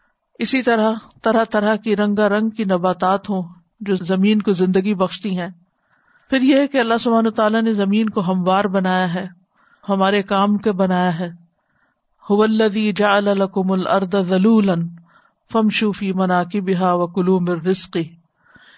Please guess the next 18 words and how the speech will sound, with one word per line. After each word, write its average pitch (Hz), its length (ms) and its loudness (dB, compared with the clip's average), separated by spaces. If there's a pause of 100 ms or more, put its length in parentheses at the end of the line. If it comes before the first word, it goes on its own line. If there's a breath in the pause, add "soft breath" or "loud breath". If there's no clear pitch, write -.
(200 soft breath)
اسی 269 220 0
طرح 254 220 2
زمین 233 380 2
کے 240 100 -2
اوپر 233 320 0
جو 220 120 0
بے 220 260 2
شمار 226 460 2
مخلوقات 196 680 0
ہیں، 175 100 -4 (840 soft breath)
ان 226 140 2
میں 240 100 2
سے 247 140 -2 (120)
ایک 277 200 0
ایک 269 180 -2
مخلوق، 214 440 0 (180)
چاہے 196 300 0
وہ 202 220 0